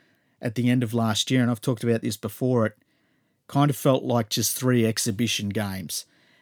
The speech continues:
And it was sad because what Queensland did was historic. I think it's the greatest coaching job of Wayne Bennett's entire career. And I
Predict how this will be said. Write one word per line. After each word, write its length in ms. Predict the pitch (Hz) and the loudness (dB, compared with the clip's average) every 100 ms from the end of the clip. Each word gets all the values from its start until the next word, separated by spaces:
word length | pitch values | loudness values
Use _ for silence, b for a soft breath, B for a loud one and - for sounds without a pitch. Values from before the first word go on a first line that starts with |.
| b | b
And 100 | 127 | 0
it 60 | 139 | 2
was 120 | - | 4
sad 300 | - 196 139 | 4 4 2
because 360 | 110 - 143 113 | 0 2 2 2
what 360 | 147 151 _ | 0 0 _
Queensland 720 | - 156 170 185 - 135 95 | -2 2 2 2 2 2 0
did 260 | 107 135 156 | 2 0 0
was 400 | 104 95 - - _ - | -4 -4 -6 -8 _ -8
historic. 760 | 104 - - 113 143 95 - _ _ _ _ _ - | -2 -2 2 4 4 2 -4 _ _ _ _ _ 0
I 120 | 131 | 0
think 240 | - 180 160 | 2 0 2
it's 200 | 120 - | 0 0
the 100 | 120 | -4
greatest 840 | 107 113 123 131 131 120 - - _ _ _ | -4 0 2 2 0 -2 -4 -8 _ _ _
coaching 440 | - 120 120 127 113 | -4 -2 0 -2 0
job 280 | 117 120 120 | 0 0 0
of 180 | 101 | -2
Wayne 240 | 113 113 123 | 0 2 2
Bennett's 380 | 120 113 - - | 2 0 -2 -2
entire 680 | 120 107 - - 127 127 117 | 0 0 -2 -2 2 4 4
career. 520 | 107 110 107 113 107 - _ _ _ _ _ _ _ _ _ _ _ _ - | 2 -4 -2 -2 -4 -12 _ _ _ _ _ _ _ _ _ _ _ _ -2
And 140 | 123 120 | 0 2
I 240 | 117 | 2